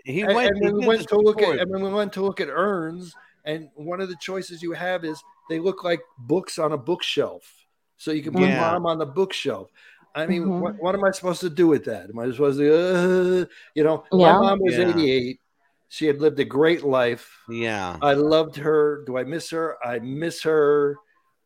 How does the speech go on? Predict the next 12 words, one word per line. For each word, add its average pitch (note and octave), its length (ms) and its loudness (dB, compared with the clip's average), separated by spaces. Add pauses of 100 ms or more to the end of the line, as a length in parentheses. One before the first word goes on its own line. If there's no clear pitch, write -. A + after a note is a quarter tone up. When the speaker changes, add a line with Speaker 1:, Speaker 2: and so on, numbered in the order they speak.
(600)
Speaker 2:
But E3+ 160 -6
she G3+ 120 -6
had F#3+ 160 0
a, C#3+ 280 -14
so F#3+ 360 2
I, F#3+ 280 2
I F#3 140 2
celebrate F#3+ 600 2
her C#3+ 140 0
life. C3+ 300 -4
I D3 140 -2
don't, D#3+ 320 -4